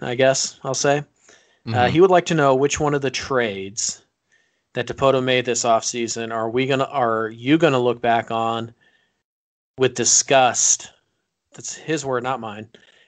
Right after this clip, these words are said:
Speaker 1: At the end of the
Speaker 2: Mm-hmm.
Speaker 1: trade deadline, at the end of the season, in the next five se-, in the next five seasons after that, and which one are you most excited about? Uh, I'll answer the first, uh, the first part of that question. Zero of them. I,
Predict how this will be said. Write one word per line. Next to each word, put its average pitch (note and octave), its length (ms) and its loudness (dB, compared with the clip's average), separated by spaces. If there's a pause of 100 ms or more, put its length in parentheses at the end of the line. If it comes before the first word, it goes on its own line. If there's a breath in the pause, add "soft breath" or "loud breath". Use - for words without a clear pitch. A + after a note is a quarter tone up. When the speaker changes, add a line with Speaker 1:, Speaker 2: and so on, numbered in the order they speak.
Speaker 1:
At C3 180 -2
the C3+ 120 -4
end C3+ 100 -2
of C3 80 -2
the B2+ 60 -4
Speaker 2:
Mm-hmm. G#2+ 120 -6
Speaker 1:
trade D3+ 200 2
deadline, C3+ 480 -4
at A#2 100 -10
the C3 80 -12
end B2+ 100 -8
of A#2+ 60 -10
the A#2 60 -14
season, C3 360 -8
in A#2 100 -8
the A2+ 60 -10
next A#2+ 240 -6
five A#2 260 -2
se-, A#2 360 -8
in C3+ 120 -12
the A#2+ 80 -6
next A#2+ 220 -6
five B2 240 2
seasons A#2 260 -10
after A2 240 -10
that, A#2 340 -2 (400 soft breath)
and B2 80 -6
which B2 180 -2
one B2+ 140 -4
are A#2+ 40 -2
you A#2+ 100 -2
most A#2 180 -4
excited A#2 400 0
about? B2 400 2 (300 soft breath)
Uh, A#2 400 -2
I'll C#3+ 220 4
answer C#3+ 220 0
the B2 100 -6
first, A#2+ 440 -2
uh, G#2+ 440 -6 (420)
the B2+ 100 -8
first A#2+ 300 -2
part B2 160 2
of A#2+ 40 0
that A#2+ 120 -2
question. B2+ 480 -4 (500)
Zero B2 460 2
of B2+ 140 0
them. C3+ 260 -4 (600 soft breath)
I, A2+ 380 -10